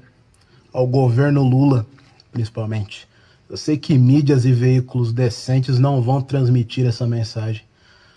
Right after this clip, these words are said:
mas transmitam o mal que a esquerda faz pras pessoas.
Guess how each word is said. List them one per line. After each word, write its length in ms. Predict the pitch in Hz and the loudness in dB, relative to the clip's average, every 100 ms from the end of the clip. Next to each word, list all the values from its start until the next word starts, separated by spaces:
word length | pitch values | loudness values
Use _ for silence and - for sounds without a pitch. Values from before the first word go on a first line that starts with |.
| _ | _
mas 160 | 131 127 | -10 -4
transmitam 720 | - 151 127 147 165 160 143 | -2 0 2 2 2 0 2
o 60 | 117 | 2
mal 340 | 113 135 143 | 0 0 -2
que 80 | 139 | -2
a 60 | |
esquerda 400 | 123 - 131 123 | -4 -2 0 0
faz 260 | 110 120 113 | -2 -4 -4
pras 180 | 123 113 | -6 -6
pessoas. 720 | 117 107 123 127 123 - | -6 -6 -2 -2 -4 -12